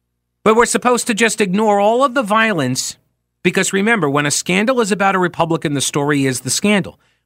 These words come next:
When a scandal is about a Democrat, the story is the Republican reaction to that scandal.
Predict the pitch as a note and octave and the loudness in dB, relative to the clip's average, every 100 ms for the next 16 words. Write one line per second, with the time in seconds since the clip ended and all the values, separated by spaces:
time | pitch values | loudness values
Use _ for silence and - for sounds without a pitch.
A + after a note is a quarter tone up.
0 | _ D3+ D3 - - F3+ F#3 E3 C#3+ D3+ | _ -4 -2 -2 0 0 0 0 -2 0
1 | D#3 C#3 G3 A#3+ - C#3+ B2 - _ D3 | 0 0 0 0 0 0 -2 -6 _ -4
2 | - G#3 F3 D3 C#3 - - _ _ C#3 | -2 0 2 2 0 -4 -12 _ _ -2
3 | C3 B2 D#3+ D#3+ C#3+ B2 A#2+ B2 - C3+ | -2 -2 -4 -2 -4 -4 -2 -4 -4 -6
4 | A2 D#3+ C3 F#2 - G2+ E2+ - | -4 -2 -2 -4 -6 -6 -8 -10